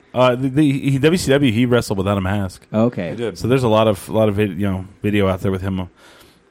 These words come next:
Speaker 1: just looks like, I don't know, little, little Mexican guy. <laughs> Yeah.
Speaker 2: When, when Kiss and
Speaker 3: Really
Speaker 2: they
Speaker 3: short,
Speaker 2: out there.
Speaker 3: really,
Speaker 1: He's really short, yeah.
Speaker 3: really built. Yeah, I mean,
Speaker 1: Yeah, really
Speaker 3: that was
Speaker 1: agile.
Speaker 3: really ripped,
Speaker 1: What
Speaker 3: yeah.
Speaker 1: about Conan? Was he pretty cool?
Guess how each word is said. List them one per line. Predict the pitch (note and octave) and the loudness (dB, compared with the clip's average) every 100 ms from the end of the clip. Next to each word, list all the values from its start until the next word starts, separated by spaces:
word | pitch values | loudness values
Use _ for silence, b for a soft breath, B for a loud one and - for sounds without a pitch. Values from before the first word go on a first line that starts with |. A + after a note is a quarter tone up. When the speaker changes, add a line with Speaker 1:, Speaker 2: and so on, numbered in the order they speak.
| - | -18
Speaker 1:
just | - | -8
looks | A2 - | -6 -4
like, | G2+ - | -6 -6
I | |
don't | F#2+ G2 F#2+ | -4 -4 -4
know, | G#2+ - _ | -6 -12 _
little, | G#2+ G#2 G2+ | -4 -2 -2
little | G#2 G2+ | -2 -4
Mexican | G#2+ - G2+ G2 | -6 -8 -8 -6
guy. | G2 G#2+ - | -4 -4 -8
<laughs> | _ b b b b - - | _ b b b b -14 -2
Yeah. | D#3 C3 | 0 2
Speaker 2:
When, | G#2+ | -2
when | G2+ G2+ | -4 -10
Kiss | - G#2+ G2+ | -8 -8 -8
and | - G2+ F2+ _ - | -10 -16 -16 _ -12
Speaker 3:
Really | A2+ D#3+ C3 | -6 -4 -4
Speaker 2:
they | G2 | 0
Speaker 3:
short, | C#3 D3 | 0 -2
Speaker 2:
out | |
there. | F#2+ | -4
Speaker 3:
really, | A2+ C3 | -6 -6
Speaker 1:
He's | A2 A2+ B2+ A#2 | -4 -2 0 0
really | C3 | 0
short, | C#3+ C3 | 0 0
yeah. | B2 | 0
Speaker 3:
really | B2+ D#3 G#2 | 0 -2 -2
built. | F2 G#2 F2 - - | -4 -6 -6 -14 -12
Yeah, | G#2 G2 E2+ | -10 -8 -8
I | |
mean, | F2+ | -2
Speaker 1:
Yeah, | G2+ F#2 F#2+ | 0 0 0
really | C3+ B2 | 0 2
Speaker 3:
that | G#2 | 2
was | B2 | 2
Speaker 1:
agile. | A2 F#2 F2+ - - | 0 -2 -4 -10 -14
Speaker 3:
really | G2 G#2+ F2 | -10 -8 -8
ripped, | E2+ G2 - C#3 | -10 -10 -6 0
Speaker 1:
What | D3+ | 2
Speaker 3:
yeah. | |
Speaker 1:
about | A#2+ | 2
Conan? | B2+ B2+ G#2+ | 0 0 0
Was | G#2 | -2
he | A#2+ | -4
pretty | - A2+ | -4 -4
cool? | A#2 B2 | -4 -6